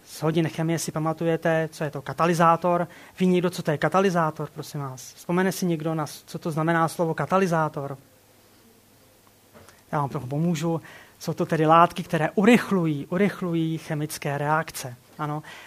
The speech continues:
A většina, drtivá většina biochemických procesů právě vyžaduje katalýzu. Bez přítomnosti katalyzátoru, tedy toho faktoru, který urychluje tu chemickou reakci,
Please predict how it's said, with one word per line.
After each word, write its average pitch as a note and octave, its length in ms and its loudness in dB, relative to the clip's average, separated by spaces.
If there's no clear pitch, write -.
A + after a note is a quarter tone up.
A D3 60 0
většina, F#3+ 540 4
drtivá F#3 420 0
většina F3+ 320 0
biochemických F3+ 600 0
procesů E3 440 -4
právě E3 320 0
vyžaduje F3+ 520 2
katalýzu. E3 600 0
Bez D#3 200 0
přítomnosti G#3+ 560 0
katalyzátoru, D#3 800 0
tedy D#3+ 220 -2
toho D#3+ 200 0
faktoru, F3 460 0
který D#3+ 280 -4
urychluje F#3 600 2
tu E3 100 -8
chemickou D#3+ 440 -6
reakci, D3 480 -6